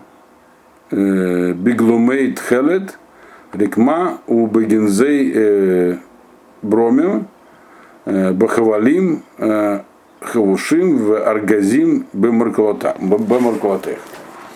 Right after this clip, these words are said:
Значит, они торговали всякими предметами роскоши, голубыми тканями, всякими другими тканями. Э, и эти ткани, здесь подчеркнуто, что у них было специальное,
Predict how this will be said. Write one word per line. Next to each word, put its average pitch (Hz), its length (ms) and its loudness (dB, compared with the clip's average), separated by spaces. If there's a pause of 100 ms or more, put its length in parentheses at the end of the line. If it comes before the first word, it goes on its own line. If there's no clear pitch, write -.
(580)
Значит, 120 560 0 (1080)
они 151 180 0
торговали 143 640 2
всякими 123 800 2 (760)
предметами 127 420 2
роскоши, 135 720 0 (540)
голубыми 123 540 2
тканями, 165 640 0
всякими 110 360 0
другими 110 460 0
тканями. 147 680 2 (680)
Э, 110 140 2
и 127 360 0
эти 131 180 -2
ткани, 190 340 0
здесь 143 200 0
подчеркнуто, 151 680 0
что - 160 0
у - 20 4
них 147 140 2
было 131 160 2
специальное, 131 720 0